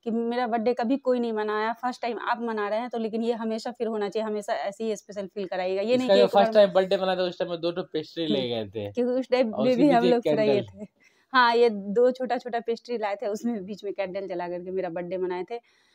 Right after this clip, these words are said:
Speaker 1: लेकिन हाँ, मुझे अच्छा लगा था क्योंकि लाइफ में पहली बार मेरा बर्थडे किसी ने मनाया था, तो मैं बहुत ज़्यादा खुश हुई थी।
Speaker 2: आज भी मनाएंगे, मनाएंगे,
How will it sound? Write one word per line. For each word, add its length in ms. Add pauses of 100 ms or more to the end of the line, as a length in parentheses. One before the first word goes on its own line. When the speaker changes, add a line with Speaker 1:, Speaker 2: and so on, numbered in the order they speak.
(160)
Speaker 1:
लेकिन 220
हाँ, 100
मुझे 160
अच्छा 240
लगा 200
था 160
क्योंकि 240
लाइफ 220
में 100
पहली 240
बार 140
मेरा 180
बर्थडे 240
किसी 240
ने 80
मनाया 280
था, 120
तो 120
मैं 160
बहुत 180
ज़्यादा 240
खुश 300
हुई 100
थी। 160 (760)
Speaker 2:
आज 140
भी 120
मनाएंगे, 380
मनाएंगे, 480